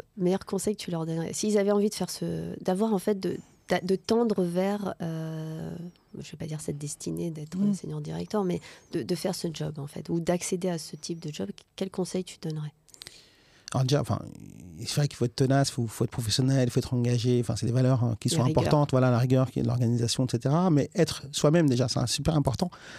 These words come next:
Speaker 2: Euh, comme c'était Oscar Wilde, hein, qui disait, euh, faut, faut être
Speaker 1: Mhm.
Speaker 2: soi-même parce que les autres sont déjà pris.
Speaker 1: Oui.
Speaker 2: Donc c'est super important. J'estime qu'on a tous une unicité, une différence qu'il faut continuer de garder parce que c'est quelque chose que d'autres n'ont pas. Après, c'est vrai que, euh, bah, il faut se laisser le temps.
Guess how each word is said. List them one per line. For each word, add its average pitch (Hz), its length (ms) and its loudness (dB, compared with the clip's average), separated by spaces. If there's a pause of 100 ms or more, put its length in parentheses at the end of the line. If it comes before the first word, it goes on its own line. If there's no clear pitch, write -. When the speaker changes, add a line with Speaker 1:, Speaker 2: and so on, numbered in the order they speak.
(520)
Speaker 2:
Euh, 123 340 4
comme 123 220 2
c'était - 220 2
Oscar 131 240 4
Wilde, 147 200 6
hein, 123 100 4
qui 120 120 -10
disait, 123 240 4
euh, 120 240 4 (960)
faut, 202 60 -2
faut 151 80 6
être - 60 0
Speaker 1:
Mhm. - 40 -2
Speaker 2:
soi-même 135 300 6
parce - 100 0
que 123 60 2
les 123 60 6
autres 123 120 0
sont 123 60 2
déjà 117 240 4
pris. - 160 0
Speaker 1:
Oui. 151 140 4
Speaker 2:
Donc 117 200 -2
c'est 117 160 0
super - 280 0
important. 135 360 4
J'estime 151 320 4
qu'on 127 220 4
a 120 80 4
tous - 220 0
une 139 120 6
unicité, 143 480 4
une 117 340 4
différence 127 680 0
qu'il - 100 -2
faut 139 140 -2
continuer 139 360 2
de 127 80 0
garder 131 340 4
parce - 180 0
que 123 100 0
c'est 123 300 2 (300)
quelque 143 120 4
chose 156 160 2
que - 80 2
d'autres 143 180 2
n'ont 131 140 4
pas. 208 140 0 (720)
Après, 196 280 6
c'est 170 140 2
vrai 170 120 4
que, - 160 2
euh, 131 440 4 (100)
bah, - 200 -2
il - 300 -6
faut 208 240 4
se - 120 2
laisser 147 200 4
le 147 100 4
temps. 143 260 2